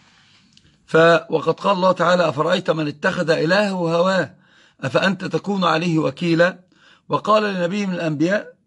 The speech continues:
في زمانه وخير من واطئ التراب، قال، آه، قال: "يا داود إنا جعلناك خليفة في الأرض فاحكم بين الناس بالحق ولا تتبع الهوى فيضلك عن سبيل الله". الهوى سبيل إلى الردى،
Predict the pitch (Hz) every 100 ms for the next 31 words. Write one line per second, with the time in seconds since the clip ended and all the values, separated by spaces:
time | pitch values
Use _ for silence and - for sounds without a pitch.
0 | _ - 143 147 180 208 196 180 165 170
1 | 196 180 160 165 180 185 170 - 170 214
2 | 190 _ _ _ _ _ 185 196 220 220
3 | - _ _ _ _ _ _ - 147 -
4 | - 190 180 175 170 165 165 175 196 165
5 | 170 175 165 165 180 170 175 180 165 156
6 | 139 131 180 143 185 - 160 156 160 165
7 | 180 151 151 139 226 - - - _ _
8 | _ _ - 135 170 175 170 143 - -
9 | 175 156 147 139 127 117 175 214 185 131
10 | 110 _ _ _ - 147 139 165 156 139
11 | 151 - - 147 131 120 110 - - 127
12 | 160 220 240 - _ _ - 156 175 208
13 | 185 156 160 151 185 185 151